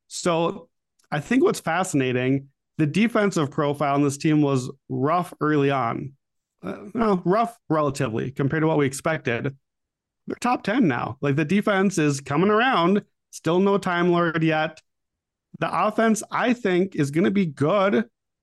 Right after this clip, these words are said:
I don't think that they're gonna be number one for the season. I certainly don't think they're gonna be the outlier number one that they have been. And it's interesting.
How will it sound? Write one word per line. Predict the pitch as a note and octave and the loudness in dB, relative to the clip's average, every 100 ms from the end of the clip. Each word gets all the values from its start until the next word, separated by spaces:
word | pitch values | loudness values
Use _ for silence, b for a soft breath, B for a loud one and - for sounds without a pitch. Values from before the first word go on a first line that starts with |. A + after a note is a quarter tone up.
| - | -6
I | D3 | 0
don't | G3 F3 | 2 2
think | F#3 F#3+ | 2 0
that | D3+ | 0
they're | D3 D3+ | 0 2
gonna | D#3 E3 | 2 2
be | D3+ D3+ | 2 2
number | D3 E3 C3+ | 4 2 2
one | D3+ E3 | 2 2
for | D3 | 0
the | C#3 | 0
season. | C3+ - F3+ F#3 C3+ C3+ | -2 -2 0 0 2 0
I | C#3 | 0
certainly | C3+ - G#3+ F#3 C#3+ | -2 0 2 2 2
don't | D3+ D3 | 2 2
think | D#3 | 0
they're | C#3+ | 0
gonna | D3 D3+ | 2 2
be | D3 | 2
the | D3 D3+ - | 2 2 0
outlier | D#3 D3+ C#3 C3 | -2 0 0 2
number | C3 C3 | 2 2
one | C3+ C#3 | 2 2
that | C3+ C3+ | 0 -2
they | B2 | -4
have | B2 C#3+ D3 | -2 -2 0
been. | F3 F3+ G3 _ _ _ _ - | 2 2 0 _ _ _ _ -2
And | D#3 | 0
it's | D#3 F#3 | 0 2
interesting. | F3 F3+ - D#3+ D3+ D3 | 2 2 0 0 2 0